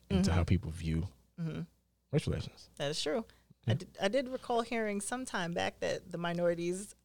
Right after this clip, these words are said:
Speaker 2: of before are not necessarily gonna be the minorities of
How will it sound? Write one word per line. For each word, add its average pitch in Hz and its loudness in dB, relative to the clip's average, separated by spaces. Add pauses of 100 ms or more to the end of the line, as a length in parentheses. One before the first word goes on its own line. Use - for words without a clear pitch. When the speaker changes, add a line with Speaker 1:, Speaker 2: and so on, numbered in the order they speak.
Speaker 2:
of 165 -6 (360)
before 190 0 (120)
are 175 -2
not 170 -2
necessarily 165 -4
gonna 156 -4
be 156 -6
the 151 -6
minorities 151 -6
of 147 -10